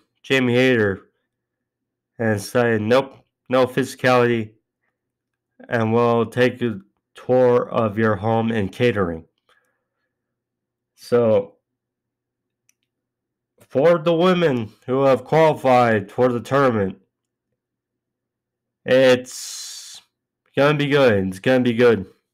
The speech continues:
And plus, more Ruby Soho. More Ruby Soho. She's too talented.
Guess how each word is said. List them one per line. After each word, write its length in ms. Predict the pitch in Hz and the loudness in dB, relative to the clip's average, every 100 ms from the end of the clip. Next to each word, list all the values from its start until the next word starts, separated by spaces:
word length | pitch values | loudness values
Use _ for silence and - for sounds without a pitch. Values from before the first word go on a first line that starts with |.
| _ _ _ _ _ _ _ _ _ _ _ _ _ _ _ _ _ _ _ _ _ _ | _ _ _ _ _ _ _ _ _ _ _ _ _ _ _ _ _ _ _ _ _ _
And 260 | - 127 123 | -4 0 0
plus, 840 | 123 143 143 131 - - - - - _ _ _ _ _ _ _ _ _ _ _ _ _ _ _ - | 0 2 2 0 -8 -14 -18 -20 -20 _ _ _ _ _ _ _ _ _ _ _ _ _ _ _ -4
more 340 | 139 185 208 | 2 4 4
Ruby 360 | 202 196 175 151 | 4 2 0 -4
Soho. 600 | - 165 147 127 98 87 _ _ _ _ _ _ _ - | 0 2 4 2 0 -4 _ _ _ _ _ _ _ -6
More 320 | 127 170 180 | 0 4 4
Ruby 300 | 165 156 139 | 2 -2 -4
Soho. 480 | 123 156 135 113 101 | -4 0 2 2 0
She's 580 | 98 - 151 139 113 - | -6 -6 -4 -4 -8 -10
too 240 | - 185 | -2 -2
talented. 880 | 190 - 165 147 104 120 110 98 | 0 0 0 0 -4 -4 -4 -6